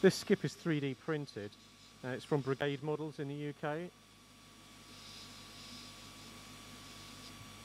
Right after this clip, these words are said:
Uh, very fine detail. Obviously it's been printed from, uh,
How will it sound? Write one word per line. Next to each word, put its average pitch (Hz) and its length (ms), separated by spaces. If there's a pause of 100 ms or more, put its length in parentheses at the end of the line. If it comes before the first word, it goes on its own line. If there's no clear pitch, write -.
(1040)
Uh, 135 180
very 156 220
fine 120 500 (1700)
detail. 123 580 (380)
Obviously 127 240
it's - 80
been 135 260 (380)
printed 139 340
from, 117 260
uh, 110 300